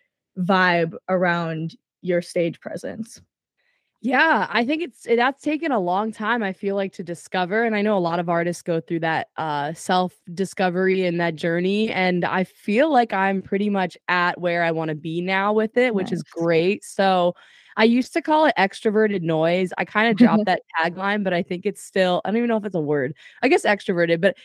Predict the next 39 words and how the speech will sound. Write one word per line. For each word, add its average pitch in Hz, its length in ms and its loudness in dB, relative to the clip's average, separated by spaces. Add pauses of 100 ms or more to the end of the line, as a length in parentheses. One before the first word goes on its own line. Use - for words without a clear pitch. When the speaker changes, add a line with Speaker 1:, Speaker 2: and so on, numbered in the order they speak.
(140)
Speaker 2:
yeah, 269 320 4
<laughs> 254 400 2 (100)
but, 233 320 4
uh, 220 320 6
I - 60 0
Speaker 1:
<laughs> - 60 -4
Speaker 2:
think - 160 -14
that 262 160 -8
still, 247 240 -8
like, 214 180 -12
resonates 180 600 -4
well 160 320 -8
with 160 220 -8 (440)
what 196 180 2
I'm 202 180 0
creating 185 720 -2
because 170 720 -6
I 165 100 0
like 175 300 0
it 180 140 -14
to 190 100 -4
be 170 360 -4 (360)
upbeat 240 580 2
and 202 100 0
energetic 214 800 0
and 196 200 -6
fierce 190 560 -2
and 180 180 -8
feisty 190 720 -2
and 165 240 -2 (320)
include, 208 420 0
like, 202 260 0 (320)
pop 240 460 2
and 190 180 0
rock 202 440 -2 (100)
and 175 240 -10
pop - 320 -10
punk 202 540 -2
and, 170 400 -4